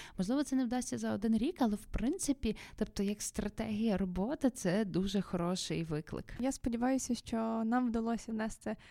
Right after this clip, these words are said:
Speaker 2: трошки ясності, як те, що таке букфорум, що таке форум видавців, і ці ваші, е, зв'язки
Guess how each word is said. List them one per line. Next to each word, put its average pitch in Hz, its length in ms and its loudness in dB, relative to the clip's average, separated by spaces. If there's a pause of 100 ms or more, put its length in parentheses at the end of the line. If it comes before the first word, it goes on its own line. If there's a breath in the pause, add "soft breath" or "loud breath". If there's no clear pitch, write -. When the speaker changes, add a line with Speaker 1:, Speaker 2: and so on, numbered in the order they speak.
(120 loud breath)
Speaker 2:
трошки 240 360 0
ясності, 220 480 -2
як 220 100 -2
те, 220 180 -2
що - 180 -6
таке 226 220 -4
букфорум, 269 580 -4
що - 120 -8
таке 220 200 -8
форум 226 300 -4
видавців, 226 600 -2 (100)
і 220 200 -2 (280 loud breath)
ці 247 180 0
ваші, 226 340 -2
е, 220 200 0 (280)
зв'язки 240 600 0